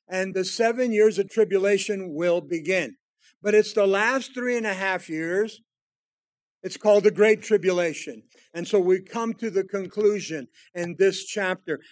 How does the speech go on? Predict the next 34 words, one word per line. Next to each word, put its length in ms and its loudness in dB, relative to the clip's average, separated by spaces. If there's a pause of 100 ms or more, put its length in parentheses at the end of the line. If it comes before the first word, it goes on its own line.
(100)
Now, 220 -2
we 280 -2
have 220 0
already 400 4
looked 320 0
at 220 0 (500)
Zechariah 640 2
chapter 420 -2
twelve. 480 0 (540)
It's 180 -8
the 100 -2
coming 420 -2
deliverance 640 0 (100)
of 220 -4
Judah. 460 -2 (220)
And 140 -10
so 160 0
the 140 -2
promise 640 0 (260)
that 320 -4
God 360 2
is 180 -6
not 320 -2
finished 480 -4
with 160 -2
the 80 -4
nation 400 -4
of 120 -6
Israel. 500 -4 (420)
We 160 0
come 240 -2
into 360 0 (220)
last 380 -2
week, 280 4